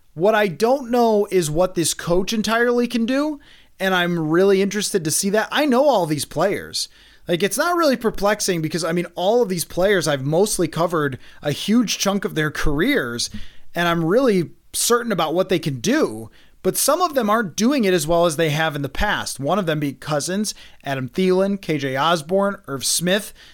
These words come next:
like, all of those guys. And then on the defensive side, can you use Harrison Smith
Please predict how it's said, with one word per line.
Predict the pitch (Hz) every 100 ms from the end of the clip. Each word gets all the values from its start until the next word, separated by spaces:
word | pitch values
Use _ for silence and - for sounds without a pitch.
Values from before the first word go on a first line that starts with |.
| -
like, | - -
all | 185 269 285
of | 180
those | 220 202
guys. | 165 143 139 180 - - - -
And | 175 185
then | 208
on | 208
the | 185
defensive | 151 247 302 277 214
side, | - 190 165 156 151
can | - 185
you | 190
use | 170 165 226 233 196
Harrison | 202 214 - 156
Smith | - 185 208 -